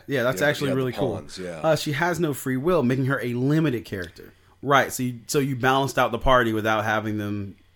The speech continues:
Speaker 1: Yeah, that's
Speaker 2: Yeah.
Speaker 1: perfect, perfectly, perfectly fine. Uh, the player says she was uncomfortable with slavery, but I told her it was in the case of the story, and it had to be this way. Finally, she is a ranger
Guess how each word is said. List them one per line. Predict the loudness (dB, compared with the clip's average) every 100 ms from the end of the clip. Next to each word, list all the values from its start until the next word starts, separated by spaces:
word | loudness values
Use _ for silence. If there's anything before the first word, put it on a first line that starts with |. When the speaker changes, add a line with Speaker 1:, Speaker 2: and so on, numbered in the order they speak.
| _
Speaker 1:
Yeah, | -2 0
that's | 0 -6 _ _ 0
Speaker 2:
Yeah. | 4 4
Speaker 1:
perfect, | 2 -10 -20 _ _ _
perfectly, | -2 0 -2 -4 -4
perfectly | -2 0 0 -2 -6
fine. | -6 -6 -10 -18 -20 -20 -14 -6
Uh, | -2 0 -2
the | 0
player | 0 0
says | -2 -2
she | -2
was | -2
uncomfortable | -4 -2 -2 -2
with | -6
slavery, | -4 -2 0 0
but | 0 -2
I |
told | -2 -2 -2
her | -4
it |
was | -4
in | -6
the | -6
case | -6 -6 -8
of |
the | -12
story, | -12 -10 -10 -14 _ -20 -20 -20 -20 -14
and | -6 -4
it |
had | 0 -2
to | -2
be | -8
this | -12 -14 -16
way. | -18 -20 -20 _ _ -20
Finally, | -6 2 6 6 4 4 2
she | 0 -2
is | 0 2
a |
ranger | 2 2 2 0 -2